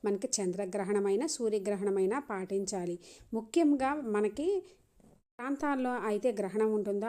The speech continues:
అక్కడ వారు మాత్రం తప్పకుండా అయితే పాటించాలి. ఇంకా చంద్రగ్రహణం కన్నా సూర్యగ్రహణంకి రేడియేషన్స్ కూడా ఎక్కువగా ఉంటాయి. గ్రహణ ప్రభావము మనిషి మీద, ఆత్మ మీద, మనసు మీద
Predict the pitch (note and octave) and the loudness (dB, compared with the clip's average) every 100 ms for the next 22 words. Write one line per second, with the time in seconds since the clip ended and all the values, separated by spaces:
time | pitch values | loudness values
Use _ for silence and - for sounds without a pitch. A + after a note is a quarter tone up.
0 | - F#3+ - G3 G3 G3 G3 F#3 G3+ G3+ | -6 -8 -6 -4 -2 -2 -2 -2 -4 -10
1 | - G3 - C4 C4 A3 G3+ F#3 F#3 D4 | -8 -10 -4 -2 0 -2 -2 -2 -2 -4
2 | D4+ G3 G3 F#3+ F#3 F#3 F3+ F3 - - | -2 -4 -2 -2 -2 -2 -2 -2 -10 -20
3 | - G#3+ C4 C#4+ A3 F#3 G3 G#3 G#3+ G#3 | -6 -2 -2 -2 0 0 2 0 2 2
4 | G#3 G3+ G3 G3+ G3+ G#3+ G#3 A#3 G#3+ G3+ | 2 2 0 0 0 0 0 0 0 0
5 | G3 F#3+ F#3+ C#4+ - A#3 G#3+ G3+ G#3+ G#3 | 2 2 2 -4 -6 -2 2 4 4 2
6 | A3 G3+ G3 F#3+ A#3+ D4+ - G3+ G3 G#3+ | 0 0 0 0 2 0 -2 -2 -2 0
7 | A3 F#3 F3+ F3 - - _ _ - A#3 | 0 0 -2 -4 -6 -16 _ _ -8 -2
8 | G#3+ E4+ - A#3+ A3 A3 A3 A3 A#3 G#3+ | 4 4 4 -2 -2 0 0 2 2 2
9 | G3+ G3+ A#3 A3+ A3 G#3+ G3+ G#3 A3+ A3+ | 0 0 0 0 0 -2 -4 -4 0 2
10 | G#3+ G#3+ G#3+ G3+ A3 - B3 A3 | 2 0 0 0 0 -2 0 2